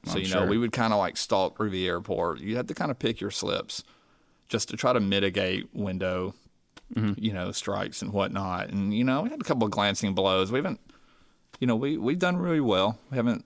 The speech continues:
Speaker 1: lost a bird to anything like that. But, you know,
Speaker 2: Gotcha.
Speaker 1: there's been some, you know, there's been some times where it scares you a little bit. But the, the sparrows in there, they actually, you know, they got to where they would recognize us.
Speaker 2: Well, yeah, I mean, starlings do that too.
Speaker 1: Yeah.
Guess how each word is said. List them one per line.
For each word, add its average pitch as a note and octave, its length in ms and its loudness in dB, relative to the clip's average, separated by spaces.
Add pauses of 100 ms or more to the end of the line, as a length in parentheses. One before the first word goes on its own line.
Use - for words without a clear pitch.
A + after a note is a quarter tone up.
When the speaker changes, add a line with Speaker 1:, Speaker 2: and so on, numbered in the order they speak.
(160)
Speaker 1:
lost G2 340 0
a G2+ 40 0
bird F#2+ 260 -2
to - 80 -4
anything - 400 -6
like A2+ 200 -8
that. - 360 -4 (220)
But, - 120 -4 (140)
you G2+ 60 0
know, F#2+ 60 0
Speaker 2:
Gotcha. F#2+ 80 0
Speaker 1:
there's A#2+ 160 -2
been C3 160 0
some, A2 380 2
you A#2+ 120 2
know, G#2+ 80 4
there's A#2+ 180 0
been C#3+ 80 -4
some B2 200 0
times G#2+ 380 0
where G#2 180 -2 (200)
it - 120 -6
scares G#2 340 0
you G2 100 0
a G2 40 0
little G2 240 0
bit. D2+ 300 -2 (1080)
But F#2 180 -4
the, G#2 240 0
the A#2 240 0
sparrows G#2 680 2
in G2+ 100 0
there, G2 240 0
they F#2+ 120 0
actually, C3 320 0
you G#2 60 2
know, G2+ 120 0
they G2 120 0
got G2+ 180 -2
to A2+ 80 -6
where A2+ 160 0
they G#2 100 0
would F2+ 140 -4
recognize E2 560 -6
us. - 300 -6 (1040)
Speaker 2:
Well, A#2 320 2
yeah, A2+ 300 2
I F#2 80 2
mean, F#2+ 100 0
starlings B2 480 2
do G2 100 2
that F2+ 200 0
too. B2+ 220 0
Speaker 1:
Yeah. D#3 340 2